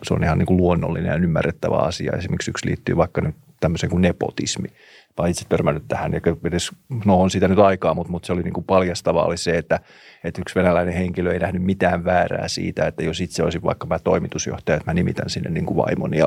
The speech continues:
lapseni ja kaiken maailman muut. Niin siis sitten kun sanotaan, että Suomessahan nyt ei voi niinku näin tehdä,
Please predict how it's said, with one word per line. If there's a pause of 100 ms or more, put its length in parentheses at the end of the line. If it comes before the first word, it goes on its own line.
lapseni
ja
kaiken
maailman
muut. (640)
Niin
siis
sitten
kun
sanotaan,
että
Suomessahan
nyt
ei
voi
niinku
näin
tehdä,